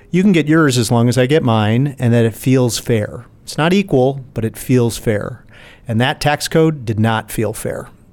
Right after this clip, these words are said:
It basically was a giant giveaway to the wealthy and to corporations, and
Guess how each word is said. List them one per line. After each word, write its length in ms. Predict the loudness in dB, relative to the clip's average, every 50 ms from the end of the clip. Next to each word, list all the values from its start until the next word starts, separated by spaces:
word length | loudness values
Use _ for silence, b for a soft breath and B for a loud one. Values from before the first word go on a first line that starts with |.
| -10
It 220 | -6 -6 -6 -4 0
basically 460 | 2 2 2 2 0 -2 0 2 2
was 400 | 4 4 4 2 2 0 -2 -4 -6 -6
a 60 | -6
giant 380 | -2 0 0 2 2 0 2
giveaway 400 | 0 0 2 2 2 2 2 0
to 120 | 0 -2 -4
the 100 | -4 -2
wealthy 640 | 0 0 0 0 0 0 0 0 0 0 -4 -6 -12 -10 -6
and 460 | -4 -2 0 0 0 0 0 -2 -2 -4
to 380 | -4 -2 -2 0 0 0 -2
corporations, 920 | -4 -2 -4 -4 -2 -2 -2 0 0 -2 -2 -2 -2 -2 -2 -2 -4 -6 -12 B B B B B B B B B B -2
and 440 | 0 2 4 4 4 2 0 -2